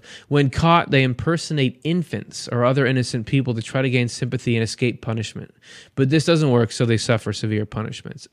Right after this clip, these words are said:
And this is out of Swedenborg's description of them. This is not out of the Encyclopedia of Sirens or, or some other source like that. This is just perusing his numbers. That's what he said. But I wanted to show, I did want to show one particular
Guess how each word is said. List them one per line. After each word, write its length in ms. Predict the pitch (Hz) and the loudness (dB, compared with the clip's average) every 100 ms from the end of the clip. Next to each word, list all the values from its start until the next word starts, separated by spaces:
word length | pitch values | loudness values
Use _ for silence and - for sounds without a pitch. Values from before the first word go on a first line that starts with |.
| - | -6
And 100 | 147 | 0
this 160 | 180 | 0
is 140 | 160 156 | 0 0
out 140 | 143 | 0
of 140 | 120 - | -2 -8
Swedenborg's 520 | - 185 156 123 117 | 0 0 2 0 -2
description 420 | 117 - 117 - | -8 -4 -4 -2
of 80 | 113 | -2
them. 220 | 110 110 - - | -2 -2 -6 -8
This 120 | - 120 | -4 0
is 80 | |
not 180 | 123 120 | 2 2
out 140 | 113 110 | 2 0
of 100 | 107 | 0
the 160 | 110 - _ | -2 -4 _
Encyclopedia 600 | 120 - 120 110 107 117 | -8 -2 -2 -2 -4 -2
of 240 | 110 107 - | -2 -2 -6
Sirens 440 | - 117 107 107 165 | -6 -4 -4 -6 -8
or, 80 | - | -10
or 120 | 113 | -10
some 260 | - 120 117 | -6 -4 -2
other 260 | 113 107 104 - - | 0 -2 -4 -14 -20
source 420 | - - 131 120 - | -2 4 4 4 0
like 220 | 113 107 | -2 0
that. 220 | 113 113 | 0 2
This 160 | 123 117 | 0 0
is 100 | 117 | 0
just 260 | 117 - | -2 -2
perusing 460 | - 135 135 131 131 | -4 0 0 0 0
his 220 | 123 113 | 0 0
numbers. 440 | 117 113 113 110 - - - _ | -2 -2 -2 -4 -10 -20 -20 _
That's 260 | 120 117 - | 0 0 -2
what 120 | 120 | -4
he 40 | |
said. 360 | 107 - 113 110 - - - | -2 -2 -2 -4 -14 -20 -12
But 80 | 143 | -6
I 20 | |
wanted 300 | 156 214 254 | -2 -2 -4
to 60 | 185 | -8
show, 720 | - - 165 160 156 - - | -6 -2 0 2 0 -4 -4
I 80 | - | 0
did 160 | 143 175 | 2 2
want 160 | 170 | 2
to 60 | 165 | 0
show 200 | - 147 | 2 2
one 280 | 127 139 143 | 2 2 0
particular 920 | 131 - 143 127 131 123 117 117 | -6 -4 -4 0 2 4 4 2